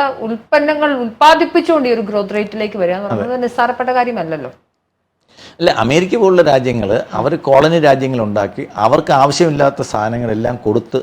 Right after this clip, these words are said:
Speaker 2: അവരിൽ നിന്ന് പൈസ ഉണ്ടാക്കി അവരുടെ രക്തം ഊറ്റിയാണ് ഈ അമേരിക്കയൊക്കെ ഇത്രയും ചീർക്കുന്നത്.
Speaker 1: ഉം.
Speaker 2: ഇപ്പോൾ അത് നടക്കുന്നില്ല. അവർ, അവർക്കെന്നും യുദ്ധം വേണം. അവർക്ക് ഏകദേശം, ആ, ആ, അമേരിക്കയ്ക്ക് വെളിയിൽ അവർക്ക് എൺപതോളം,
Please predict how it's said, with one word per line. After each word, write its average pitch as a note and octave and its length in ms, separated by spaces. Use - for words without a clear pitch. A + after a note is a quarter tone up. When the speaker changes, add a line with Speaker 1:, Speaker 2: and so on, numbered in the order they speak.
Speaker 2:
അവരിൽ C#3+ 280
നിന്ന് D3 180
പൈസ A2+ 340
ഉണ്ടാക്കി G#2+ 500
അവരുടെ D3 380
രക്തം D3 400
ഊറ്റിയാണ് A#2 500
ഈ A2+ 40
അമേരിക്കയൊക്കെ A#2+ 800
ഇത്രയും A#2+ 440
ചീർക്കുന്നത്. A2+ 640
Speaker 1:
ഉം. E3+ 160
Speaker 2:
ഇപ്പോൾ E3 220
അത് D#3+ 200
നടക്കുന്നില്ല. E3+ 500
അവർ, C3+ 360
അവർക്കെന്നും F3+ 520
യുദ്ധം C#3 300
വേണം. D#2+ 200
അവർക്ക് C3 200
ഏകദേശം, D#3 480
ആ, B2+ 80
ആ, B2 800
അമേരിക്കയ്ക്ക് D#3 560
വെളിയിൽ D3 280
അവർക്ക് C#3 260
എൺപതോളം, D3 600